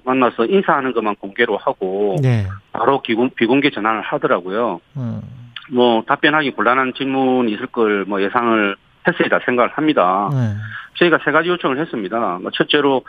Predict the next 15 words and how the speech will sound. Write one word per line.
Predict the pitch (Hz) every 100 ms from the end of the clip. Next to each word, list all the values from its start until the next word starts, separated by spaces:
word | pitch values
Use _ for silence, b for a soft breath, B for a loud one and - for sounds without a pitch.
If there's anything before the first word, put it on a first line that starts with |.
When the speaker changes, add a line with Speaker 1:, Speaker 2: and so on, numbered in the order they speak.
| B B B -
Speaker 1:
그 | 139 131
독립적 | 147 185 196 -
조사기구 | - 104 139 139 147 135 139 135 131 131 123
설치를 | 113 - 147
위한 | 117 117
특별법 | - - 185 - 127
제정에 | - 95 117 110 95 110 98 101
여당의 | 120 131 117
역할을 | - 127
좀 | 110 101
해달라. | 160 101 98 104 92 104 92 - _ - _ B B _ -
그렇게 | 160 151 - 127
이제 | 113
이야기를 | 110 131 139
했는데, | 165 104 98 131 85